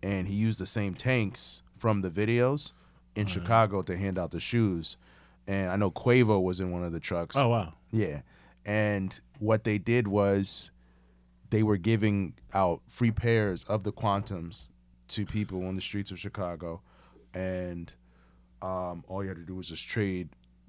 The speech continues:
Speaker 1: what you had on. But the discrepancy was Adidas has denied this, but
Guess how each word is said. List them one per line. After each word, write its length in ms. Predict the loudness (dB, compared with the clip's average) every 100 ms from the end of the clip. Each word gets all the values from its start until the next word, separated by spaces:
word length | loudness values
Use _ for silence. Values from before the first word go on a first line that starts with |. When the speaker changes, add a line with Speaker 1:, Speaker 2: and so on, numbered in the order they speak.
| _ -10 -4
Speaker 1:
what 200 | -2 -2
you 60 |
had 220 | -2 0
on. 320 | 2 0 0 -8 _ -20 _ 4
But 300 | 12 12 12 2 -2
the 80 | -2
discrepancy 680 | 0 2 4 4 2 -2 -2
was 540 | 0 0 -2 -6 -8 -10 -16 -4
Adidas 500 | 0 4 6 4 2
has 160 | -2
denied 440 | -2 2 6 6 6
this, 300 | 2 0 -4
but 360 | -2 0 0